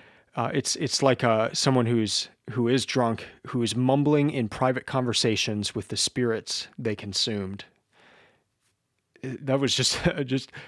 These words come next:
I mean, you can just picture that, and you've seen people doing that, mumbling in private conversations with the spirits they've consumed. Uh, Russ has a great way of, of, of stating things and, and sharing,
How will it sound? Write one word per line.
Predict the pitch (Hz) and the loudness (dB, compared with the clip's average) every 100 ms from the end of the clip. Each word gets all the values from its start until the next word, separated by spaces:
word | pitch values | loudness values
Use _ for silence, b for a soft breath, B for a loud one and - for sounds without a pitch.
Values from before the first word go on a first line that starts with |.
| B | B
I | |
mean, | 135 139 | 0 0
you | 151 | 2
can | 147 | 2
just | 117 | 2
picture | - 151 - | 0 0 2
that, | 117 104 110 | 2 2 0
and | 120 | -2
you've | 135 127 120 | -2 -2 -2
seen | - 156 | 2 2
people | 131 120 120 | 2 -2 -2
doing | 127 120 | 0 0
that, | 104 104 | -2 0
mumbling | 135 139 143 147 135 | 2 2 4 2 2
in | 110 | 0
private | - 131 131 - | 2 2 2 -2
conversations | 127 123 - 113 107 117 107 - | -2 0 2 2 2 0 -2 -4
with | 110 | -6
the | - | -2
spirits | - - 123 110 101 - - B B | -4 0 -2 -2 -4 -8 -8 B B
they've | 117 104 | -4 -4
consumed. | 101 101 113 101 92 95 B B B B B - | -6 -2 0 -2 -4 -10 B B B B B -4
Uh, | - 104 | -2 2
Russ | 131 123 | 2 4
has | 131 113 | 2 0
a | |
great | 104 113 117 117 - - _ - | -2 0 2 0 -6 -20 _ -12
way | 123 123 107 | 0 2 2
of, | 104 | 0
of, | 135 104 - | -6 -6 -4
of | 123 107 - _ _ _ - | -6 -6 -14 _ _ _ -4
stating | - 139 120 107 | 0 4 4 2
things | 120 107 120 | -2 -4 -4
and, | 107 | -6
and | 110 - | -4 0
sharing, | 131 113 107 104 | 0 0 -2 -6